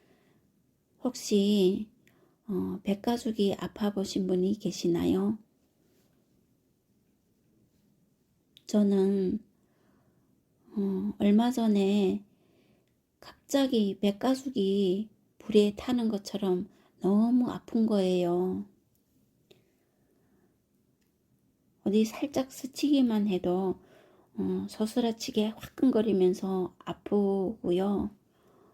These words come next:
어, 어딘가에 살짝 닿이기만 해도, 어, 예리한 무언가에,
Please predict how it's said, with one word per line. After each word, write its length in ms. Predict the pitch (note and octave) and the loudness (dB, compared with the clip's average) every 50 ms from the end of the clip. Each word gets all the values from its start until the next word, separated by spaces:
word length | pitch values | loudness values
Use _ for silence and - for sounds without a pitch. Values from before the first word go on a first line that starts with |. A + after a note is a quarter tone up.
| _ _ _ _ _ _ _ _ _ _ _ _ _ _ | _ _ _ _ _ _ _ _ _ _ _ _ _ _
어, 500 | - G#3 - G3+ G3+ G3+ G3+ G#3 A3 A3 A3 - _ _ _ | -2 0 0 2 0 0 -2 -4 -6 -8 -10 -14 _ _ _
어딘가에 640 | - G#3+ G#3+ A3 A3 A3 A3 G#3 G#3 G#3+ G#3+ A3 A3+ | -4 0 2 2 2 2 2 2 0 0 0 0 -2
살짝 560 | A3+ - - C#4 C#4 C4+ - - C4+ C4 - - | -4 -4 -2 -2 -2 0 0 -2 -2 -2 -4 -8
닿이기만 640 | G#3 F#3 G3 G3+ G#3 G#3+ A3 - G3+ G3+ F#3+ G3 G3+ | -6 -2 2 2 2 2 2 2 2 2 0 0 0
해도, 540 | G3 F3+ - F#3+ F#3 F#3 F#3+ G3 G3 A3 G#3+ - _ _ _ _ _ _ _ _ _ _ - | -2 -2 -2 -2 -2 -2 -2 -2 -4 -6 -8 -12 _ _ _ _ _ _ _ _ _ _ -6
어, 60 | F#3+ G3 | -4 -2
예리한 720 | - G3+ G3+ G#3 G3+ G#3+ A3 A#3 A#3+ A3+ A3+ A3+ A3 G#3 | 2 4 4 4 4 4 2 2 0 0 0 0 0 -2
무언가에, 720 | F#3+ G3 G3+ G#3 G3+ G3+ - F#3 F#3 F3+ F#3 G3+ G#3 A3 | 0 0 2 2 2 0 -2 -2 -2 0 0 0 -2 -4